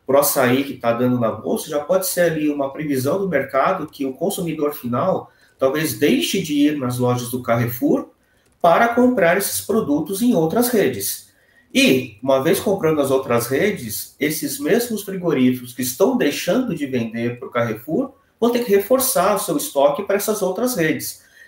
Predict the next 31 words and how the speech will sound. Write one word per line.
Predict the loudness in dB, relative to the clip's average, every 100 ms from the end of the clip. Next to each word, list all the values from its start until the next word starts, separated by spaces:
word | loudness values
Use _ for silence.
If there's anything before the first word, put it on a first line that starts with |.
| _
Não, | -6 -6 -6
não | -8 -4
chega | -2 2 2
a |
ser | 2 0
uma | -2 0
compensação | 2 2 0 -2 0 0 2 -2 -2
completa, | -4 -2 0 0 -2 -10 _
porque | -16 -8
existe | -6 -4 -4
uma | -4
capilaridade | -2 -4 -2 -2 -2 -2 -2 -6
de | -6
lojas | 0 4 4 2 -4 -10
e |
perfis | -10 -12 -8 -10 -10 -20 -20 -20
de | -20
consumo | -8 -6 -4 -6
diferente, | -6 -2 0 0 -4 -8 _ _ _
mas | 2 2
já | 4 4
é | 4
um | 2
transbordo | 0 -2 0 2 2 2 -2
dessa | 2 2 2 0 2 4 2
produção, | 0 -4 -2 -2 0 0
digamos | -2 0 0 0 -4
assim. | -4 -6 -10 -14 _ -20 -20 -6
E | 0
mesmo | 2 4 4 4 -2 -2
que | 0 2 2 -4